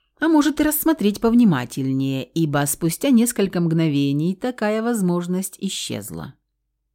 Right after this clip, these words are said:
Пока я занималась изучением прекрасного, гость не терял времени даром.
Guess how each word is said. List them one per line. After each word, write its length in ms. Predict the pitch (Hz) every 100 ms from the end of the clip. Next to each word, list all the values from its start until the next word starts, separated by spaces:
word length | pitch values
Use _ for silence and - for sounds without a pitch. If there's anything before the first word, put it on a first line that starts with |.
| -
Пока 200 | 196 -
я 160 | 294 208
занималась 520 | 202 190 175 170 -
изучением 640 | 165 180 - 170 156 143 143
прекрасного, 760 | 147 - 131 127 - 170 196
гость 320 | 196 294 -
не 100 | 285
терял 320 | 285 247 202
времени 400 | 196 170 160 160
даром. 480 | 156 127 104 95 117